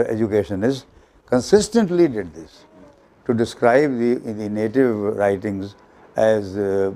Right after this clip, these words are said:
predominantly, uh, obscene. I mean, the classic example is that they, they themselves got this book composed, Bagh-o-Bahar, in eighteen hundred and two, published in eighteen hundred and four, uh, for the te-, for the, for the, for teaching Urdu to the,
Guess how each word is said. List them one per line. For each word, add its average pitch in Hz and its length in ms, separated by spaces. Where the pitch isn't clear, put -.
predominantly, 143 1040
uh, 110 220
obscene. 104 500
I 117 40
mean, 131 140
the 131 80
classic 123 340
example 117 500
is 127 180
that 123 180
they, 143 440
they 127 120
themselves 143 640
got 127 360
this 117 140
book 107 220
composed, 107 560
Bagh-o-Bahar, 98 760
in 110 140
eighteen 95 320
hundred 92 160
and 90 180
two, 110 340
published 107 300
in 107 80
eighteen 101 260
hundred 101 180
and 95 140
four, 107 360
uh, 110 140
for 131 260
the 143 120
te-, 139 220
for 131 220
the, 139 280
for 127 240
the, 131 580
for 117 140
teaching 143 360
Urdu 135 280
to 127 100
the, 123 520